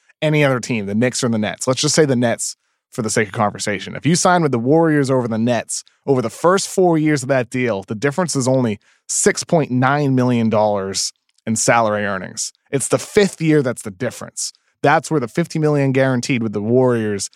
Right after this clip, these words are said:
makes it up to be fifty-seven million more guaranteed. However,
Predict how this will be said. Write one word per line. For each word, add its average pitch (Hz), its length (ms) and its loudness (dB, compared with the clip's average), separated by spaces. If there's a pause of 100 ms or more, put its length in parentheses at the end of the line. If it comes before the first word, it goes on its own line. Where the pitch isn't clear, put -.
(200)
makes 123 260 0
it 120 80 2
up 117 180 0
to 131 100 -6
be 107 300 -2 (320)
fifty-seven 135 500 2
million 113 300 2
more 107 220 2
guaranteed. 104 560 -2
However, 127 480 2